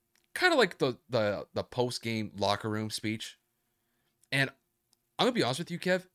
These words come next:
he doesn't inspire the players. A, a, a lot of the guys that are just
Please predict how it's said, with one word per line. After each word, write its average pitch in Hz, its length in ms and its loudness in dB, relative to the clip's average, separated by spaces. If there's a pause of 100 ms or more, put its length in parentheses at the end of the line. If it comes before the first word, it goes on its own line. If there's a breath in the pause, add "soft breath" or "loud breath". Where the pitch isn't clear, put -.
(880)
he - 180 -8
doesn't 180 300 2
inspire 104 420 2
the - 80 -10
players. - 440 -4 (1200)
A, 120 60 -8 (120)
a, 120 80 -6 (120)
a 117 60 0
lot 123 220 4
of 208 60 -2
the 170 100 2
guys 120 400 2
that 110 120 0
are 104 60 0
just 98 340 -6